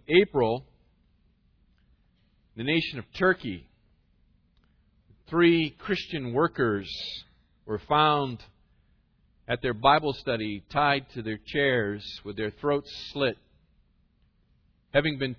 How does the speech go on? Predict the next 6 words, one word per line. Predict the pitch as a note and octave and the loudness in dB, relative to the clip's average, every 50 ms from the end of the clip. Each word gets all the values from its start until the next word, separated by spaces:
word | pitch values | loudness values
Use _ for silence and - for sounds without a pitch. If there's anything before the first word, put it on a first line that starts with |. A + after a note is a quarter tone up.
| - | -2
tortured | - F#3 F#3 F#3 F3+ - D#3 B2 A2+ A2 A2 G2+ | 2 4 4 4 2 0 -2 0 0 0 0 -2
by | G#2 C3 C3 C3 B2+ B2+ B2 B2 A#2+ | 2 2 4 4 4 2 2 0 -4
some | A#2+ - D3+ C3 B2+ | -6 -6 -8 -6 -6
young | B2+ C#3 D3 D#3 D3+ C#3 C3 | -4 -2 -2 -2 -2 -2 -4
men | C3 D3 D#3+ D#3+ D3+ C#3 C3 B2 B2 B2 A#2+ | -2 -2 0 0 -2 -2 -4 -6 -6 -6 -6
whom | A#2+ C3+ C3+ C3+ C3+ C3+ C3 B2+ B2 A2+ | -4 -2 -2 -2 -2 -2 -4 -6 -8 -8